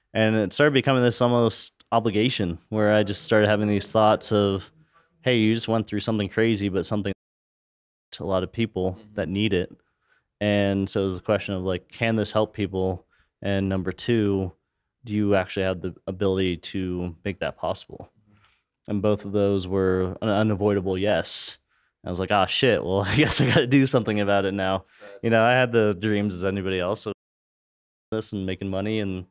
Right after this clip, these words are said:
Speaker 1: retiring early, but it was just that obligation of, it was almost like I stumbled on this knowledge that it, I,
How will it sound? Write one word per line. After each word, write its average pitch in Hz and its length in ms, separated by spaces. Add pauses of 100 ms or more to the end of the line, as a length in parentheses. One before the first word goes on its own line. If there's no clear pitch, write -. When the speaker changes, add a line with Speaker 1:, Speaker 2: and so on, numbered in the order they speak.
(400)
Speaker 1:
retiring 98 380
early, 104 360 (120)
but 98 360
it 101 160
was 92 380
just - 320
that 98 260
obligation 98 800 (460)
of, 95 580
it 90 80
was 101 120
almost 101 260
like 101 140
I 95 40
stumbled 104 400
on 101 160
this - 440 (360)
knowledge 101 480
that 95 300 (180)
it, 98 240
I, 90 560